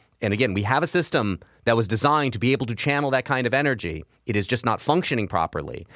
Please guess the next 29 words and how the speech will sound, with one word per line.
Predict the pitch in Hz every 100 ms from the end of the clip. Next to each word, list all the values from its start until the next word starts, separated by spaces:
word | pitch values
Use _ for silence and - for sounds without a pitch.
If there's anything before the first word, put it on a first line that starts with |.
| - -
But | 110
until | 107 160
we | 160
figure | 139 139 120 110
all | 107
of | 98
that | 101
out, | 95 92
we | 101
are | 98
going | 98 98 101 101
to | 98
continue | - 87 98 92
to | 92
have | 85 92 87 85 73 - - - _ -
populist | - 104 98 90 -
movements | 90 85 87 78
like | 80 82 -
this | 76 - -
and | 90 85 -
need | 92 92
to | 85
figure | - 80 85
out | 85
a |
way | 80 80
to | 76
handle | 78 80 78 71
them. | 62 -